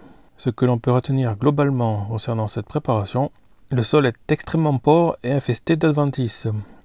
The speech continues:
Il faut donc y apporter régulièrement de la nourriture. Mais tout n'est pas perdu, car à force de travail, certaines zones commencent à bien s'enrichir.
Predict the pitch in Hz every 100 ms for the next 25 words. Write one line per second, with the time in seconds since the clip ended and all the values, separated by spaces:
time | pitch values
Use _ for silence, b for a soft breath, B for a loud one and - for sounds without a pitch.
0 | - - - 131 139 127 - 117 - 127
1 | 131 131 110 117 151 160 127 123 165 143
2 | - 110 98 - B B - _ 147 135
3 | 160 139 - - 107 123 170 175 - 120
4 | 104 160 139 - 110 123 151 151 131 -
5 | 113 120 156 - 127 160 - 120 110 170
6 | 180 156 127 - 104